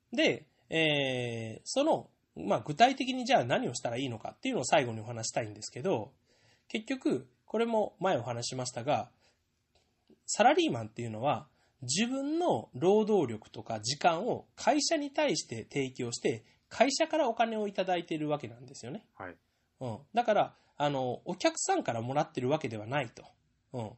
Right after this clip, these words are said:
Speaker 1: お客さんって思ってるのは会社にとってのお客さんであって、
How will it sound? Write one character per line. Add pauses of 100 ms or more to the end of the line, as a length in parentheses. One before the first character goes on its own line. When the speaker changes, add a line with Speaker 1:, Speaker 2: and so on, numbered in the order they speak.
(440)
Speaker 1:
お
客
さ
ん
っ
て
思
っ
て
る
の
は
会
社
に
と
っ
て
の
お
客
さ
ん
で
あ
っ
て、